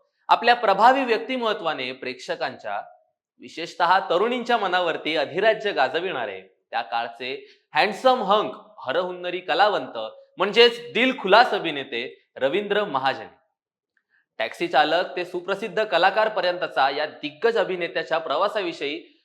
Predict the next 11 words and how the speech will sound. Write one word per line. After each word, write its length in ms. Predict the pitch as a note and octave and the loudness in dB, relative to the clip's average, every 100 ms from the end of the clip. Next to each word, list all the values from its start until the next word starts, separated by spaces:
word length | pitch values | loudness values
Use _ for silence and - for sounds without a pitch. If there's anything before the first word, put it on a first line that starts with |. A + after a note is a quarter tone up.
| _ C3 | _ 6
जाणून 300 | F#3 C4 C#4 | 6 6 2
घेऊयात 400 | B3 A#3 A3+ A#3+ A#3 | 2 6 6 6 2
या 100 | A3+ | -2
व्हिडिओच्या 500 | D#3+ E3 F#3+ F#3 F3 | -2 -2 -4 -2 -2
माध्यमातून. 480 | C#3 A2 A2 F#2+ F#2 _ _ _ _ - | -2 -4 -10 -14 -20 _ _ _ _ -8
नमस्कार, 520 | C3+ E3+ - G3 A3 | -4 -4 8 8 8
मी 100 | G3 | 4
अनिरुद्ध 340 | F3+ F#3 D#3+ | -2 -4 0
गांधी, 360 | F3 D#3+ D#3 F3 | 2 2 0 -4
कॅमेरावरती 680 | F3 D3+ F3 F#3 F3+ F3+ F3 | -2 -2 0 0 -2 -2 2
आहेत 280 | D#3 C#3+ | 4 2